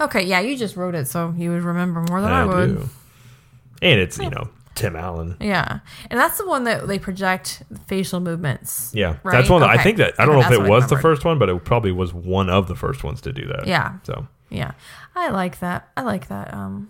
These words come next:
Speaker 1: that ride.
Speaker 2: Although when
Speaker 1: It's
Speaker 2: those
Speaker 1: fun.
Speaker 2: things, like the, the hologram or facial things aren't working, they look creepy.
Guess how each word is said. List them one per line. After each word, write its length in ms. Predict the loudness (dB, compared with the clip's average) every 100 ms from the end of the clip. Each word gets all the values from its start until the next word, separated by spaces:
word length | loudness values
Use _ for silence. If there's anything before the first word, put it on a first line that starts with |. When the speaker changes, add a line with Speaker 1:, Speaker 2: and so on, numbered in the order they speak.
| _
Speaker 1:
that 140 | -10 -8
ride. 180 | -2 2
Speaker 2:
Although 200 | 4 4
when 100 | 4
Speaker 1:
It's 80 | 6
Speaker 2:
those 180 | 6 4
Speaker 1:
fun. 80 | 0
Speaker 2:
things, 480 | 2 4 2 0 -4
like 180 | -2
the, 280 | 0 -2 -2 -10 _ _ _
the 80 | -6
hologram 440 | -2 0 0 0
or 100 | -2
facial 360 | -2 -2 -2 -4
things 240 | -4 -4
aren't 180 | -4 -6
working, 380 | -6 -2 -2 -2
they 120 | -2
look 260 | 0 0 -2
creepy. 600 | -10 -8 -8 -8 -10 -12